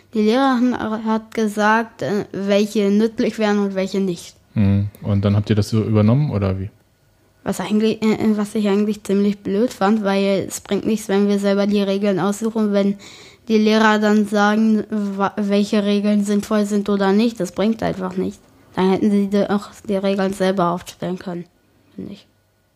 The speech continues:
Speaker 2: Hm. Ich hab das alles so ein bisschen verfolgt, diese Diskussion,
Speaker 1: Da
Speaker 2: weil
Speaker 1: warst
Speaker 2: es
Speaker 1: du auch
Speaker 2: gab
Speaker 1: dabei.
Speaker 2: Nein, nee, nee, äh, vorher,
Speaker 1: Äh,
Speaker 2: äh,
Speaker 1: naja.
Speaker 2: vorher war ich ja nicht dabei.
Speaker 1: Ja.
Speaker 2: Ähm, weil eure Lehrerin das halt dann, ähm, wir haben ja so eine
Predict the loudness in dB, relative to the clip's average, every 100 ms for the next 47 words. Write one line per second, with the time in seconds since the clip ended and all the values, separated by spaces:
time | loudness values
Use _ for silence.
0 | _ _ _ -4 -2 -2 -6 _ -20 -20
1 | _ _ _ _ -20 _ _ -2 0 2
2 | 2 2 2 0 -2 -2 -4 -4 -2 0
3 | 0 -6 _ _ _ _ -4 -2 -2 -4
4 | -6 -2 0 2 2 2 2 -2 -2 -4
5 | -6 -8 -8 0 4 4 4 2 2 0
6 | 0 -2 -2 -4 -4 -2 0 2 0 2
7 | 0 0 -4 -4 -6 0 2 4 0 0
8 | -2 -2 -4 -2 -2 -4 -8 -8 -8 -8
9 | -6 -8 -8 0 2 2 2 0 -4 0
10 | 2 4 2 -2 -6 -6 -2 -2 0 2
11 | 2 0 -2 -2 -2 -2 -4 -4 -6 -6
12 | -6 -8 -4 0 0 0 -2 -2